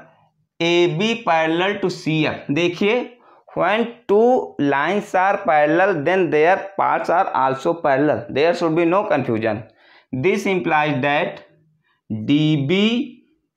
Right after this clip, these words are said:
parallel to सीएफ़। अब देखिए, एक कॉन्सेप्ट होता है, when two equal and parallel lines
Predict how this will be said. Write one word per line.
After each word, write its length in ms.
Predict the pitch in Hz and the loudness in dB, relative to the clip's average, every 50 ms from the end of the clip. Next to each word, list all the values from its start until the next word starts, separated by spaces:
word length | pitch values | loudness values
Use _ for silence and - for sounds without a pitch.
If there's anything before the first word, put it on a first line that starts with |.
| _ _ _ _ _ - 139 | _ _ _ _ _ -6 -4
parallel 560 | 139 135 135 139 139 139 139 139 139 139 135 135 135 - | -2 -2 0 0 0 2 2 2 2 0 0 -2 -2 0
to 100 | 190 214 247 - - - - - _ _ _ _ _ _ _ _ - - - | 2 2 2 0 -2 -6 -12 -20 _ _ _ _ _ _ _ _ -20 -12 -4
सीएफ़। 520 | - 135 143 151 160 156 156 156 - - - - - | -2 0 0 2 0 0 -2 -4 -10 -16 -16 -6 -2
अब 180 | 147 156 160 160 | -2 -2 0 2
देखिए, 300 | 185 180 175 - 190 190 - 214 | 0 0 2 2 0 2 2 2
एक 140 | 226 220 220 | 0 0 0
कॉन्सेप्ट 480 | - 185 180 180 180 240 233 226 - 165 | -2 -2 -2 0 0 -2 -2 -2 -2 -2
होता 380 | 139 123 110 113 - 110 107 | 0 -2 -2 0 -2 -2 0
है, 160 | 101 117 131 151 160 - _ _ _ _ - - - - - - - - - - _ _ - - | 0 -2 -4 -4 -6 -12 _ _ _ _ -20 -20 -20 -20 -20 -20 -20 -20 -20 -20 _ _ -8 -2
when 340 | - 160 180 196 220 233 233 240 - - | 0 0 2 2 2 0 -2 -4 -2 0
two 480 | 185 185 202 220 - - - - _ _ _ _ _ _ - _ _ _ - | 2 4 4 2 0 -2 -6 -12 _ _ _ _ _ _ -20 _ _ _ -2
equal 880 | 165 175 170 175 - - _ _ - 208 214 208 220 233 240 247 359 - - - _ _ _ _ _ _ _ _ _ _ _ _ _ _ _ _ _ - - | 0 0 0 -2 -10 -20 _ _ 0 2 4 4 4 2 2 0 -2 -6 -12 -20 _ _ _ _ _ _ _ _ _ _ _ _ _ _ _ _ _ -8 -4
and 420 | 151 165 180 190 214 233 220 - - _ _ _ _ _ _ _ _ - | -2 -2 0 0 -2 -2 -4 -6 -12 _ _ _ _ _ _ _ _ -2
parallel 480 | 160 160 165 170 175 190 202 208 208 202 | 0 2 2 2 2 2 2 2 2 2
lines 300 | 175 170 175 185 175 | 0 0 -2 -2 -4